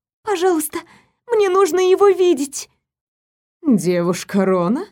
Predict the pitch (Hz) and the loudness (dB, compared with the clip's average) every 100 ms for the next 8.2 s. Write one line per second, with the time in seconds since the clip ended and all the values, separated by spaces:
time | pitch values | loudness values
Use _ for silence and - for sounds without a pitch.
0 | _ _ _ _ _ - 233 254 269 269 | _ _ _ _ _ -4 0 2 2 2
1 | 262 208 208 214 226 226 220 214 196 190 | 0 0 0 0 2 2 2 2 0 -2
2 | 147 143 - _ _ _ _ _ _ _ | -2 -8 -14 _ _ _ _ _ _ _
3 | _ 453 466 466 285 185 175 196 - _ | _ -6 -2 0 0 0 -2 -4 -8 _
4 | _ _ _ 240 233 - 440 466 262 170 | _ _ _ -4 -4 -4 -6 -2 -2 -2
5 | 165 170 165 113 - - 170 - _ _ | -4 -4 -4 -6 -10 -10 -12 -12 _ _
6 | _ _ _ _ _ 269 254 233 427 - | _ _ _ _ _ 0 2 2 -2 -4
7 | - 190 185 - 185 190 185 170 170 - | -4 -2 -2 -2 0 0 0 -2 -4 -6
8 | 208 | -6